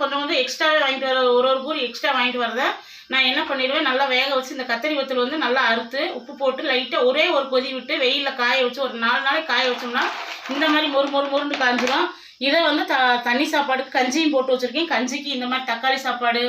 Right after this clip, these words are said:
பருப்பு சாப்பாடு, சாம்பார் சாப்பாடு எல்லாத்துக்குமே இந்த மாதிரி கத்தரி வத்தல் சூப்பரா இருக்கும். நம்ம வீட்டிலேயே போட்டு வச்சுக்கோங்க. நீங்க காயை வேஸ்ட் பண்ணிடாதீங்க. எல்லா காயிலுமே வத்தல் போடலாம். நான் போட்டு வச்சிருக்கேன். சீனி அவரை வத்தை, வெண்டை வத்தை, கத்தரி வத்தை எல்லாமே நம்ம போட்டு வீட்டிலேயே வச்சுக்கிறது. இப்போ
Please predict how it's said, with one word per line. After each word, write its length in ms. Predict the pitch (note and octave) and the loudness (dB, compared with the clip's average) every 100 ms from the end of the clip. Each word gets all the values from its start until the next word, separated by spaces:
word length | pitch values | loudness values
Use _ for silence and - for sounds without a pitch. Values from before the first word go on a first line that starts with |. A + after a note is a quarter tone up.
| A#3+ | 0
பருப்பு 240 | A#3 A#3+ - | -2 -2 -4
சாப்பாடு, 400 | B3 A#3+ A3+ A#3 A#3+ - - - - | -2 0 0 0 -2 -6 -20 -14 -2
சாம்பார் 400 | C4 C#4 D4+ C#4+ | 0 2 2 0
சாப்பாடு 320 | B3+ A#3+ A#3 A#3 | -2 0 0 0
எல்லாத்துக்குமே 500 | A#3 D4 D4+ C4+ D4 | 0 2 2 0 -2
இந்த 120 | D#4 B3 | -2 0
மாதிரி 140 | A#3+ A#3+ | -2 -2
கத்தரி 240 | A3+ C#4 | -4 -2
வத்தல் 280 | B3+ C#4 C#4 | -2 -4 -6
சூப்பரா 300 | C4+ C4 C4 | -8 -2 0
இருக்கும். 200 | B3 B3+ | 0 -2
நம்ம 120 | A#3+ A3+ | -4 -4
வீட்டிலேயே 260 | C#4 C#4+ D4+ | -4 -4 -4
போட்டு 240 | B3+ B3 B3 | -2 -2 -2
வச்சுக்கோங்க. 380 | A3+ - A3+ A3 | -4 -6 -6 -4
நீங்க 200 | A3+ A#3+ B3 | -4 -4 -2
காயை 220 | A#3+ C#4 B3+ | 0 2 2
வேஸ்ட் 260 | A#3 A#3+ - | 0 -2 -8
பண்ணிடாதீங்க. 520 | A3+ G#3+ G#3 G3+ G#3 C#4+ F4 - - - | -8 -4 -4 -4 -2 -4 -4 -12 -10 -2
எல்லா 140 | C4 D#4+ D#4+ | 2 2 2
காயிலுமே 360 | D4+ D4 D4 E4+ | 0 0 0 0
வத்தல் 280 | B3 B3 C4+ | 0 -2 -2
போடலாம். 320 | A#3+ A#3 C#4 D4+ | 0 0 0 0
நான் 120 | A#3 | 0
போட்டு 180 | B3 B3 | -2 -2
வச்சிருக்கேன். 320 | A#3 G#3 A#3 B3 | -6 -8 -8 -4
சீனி 180 | B3+ B3 | -2 -2
அவரை 120 | A#3 | -2
வத்தை, 180 | A3+ B3 A3+ | -4 -2 -4
வெண்டை 220 | A#3 B3+ | -2 -2
வத்தை, 220 | A3+ A#3+ A#3+ A#3+ - - - | -2 0 0 0 -6 -10 -6
கத்தரி 280 | A#3+ B3+ C#4 | -4 0 0
வத்தை 180 | B3 B3+ A#3 | 0 0 0
எல்லாமே 260 | A#3 C4+ | 0 0
நம்ம 120 | C4 - | -4 -4
போட்டு 220 | A#3+ A#3+ | -4 -4
வீட்டிலேயே 260 | A#3 A#3 A3+ | -6 -4 -4
வச்சுக்கிறது. 500 | G#3 A3+ G#3+ G#3 A#3+ F#4 - - - | -4 -8 -8 -4 -2 -4 -6 -20 -6
இப்போ 140 | B3+ | -4